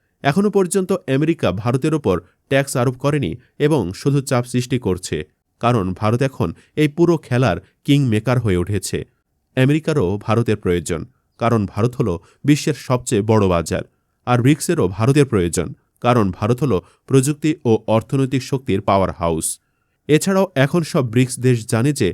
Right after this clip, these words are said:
আমেরিকা দশ পার্সেন্ট ট্যারিফের হুমকি এখন অতীতের কৌশল হয়ে গেছে। এখন দুনিয়া বদলাচ্ছে, যেখানে ডলার নয়,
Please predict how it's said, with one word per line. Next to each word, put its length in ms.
আমেরিকা 420
দশ 300
পার্সেন্ট 400
ট্যারিফের 380
হুমকি 340
এখন 260
অতীতের 380
কৌশল 420
হয়ে 280
গেছে। 240
এখন 280
দুনিয়া 300
বদলাচ্ছে, 540
যেখানে 340
ডলার 340
নয়, 240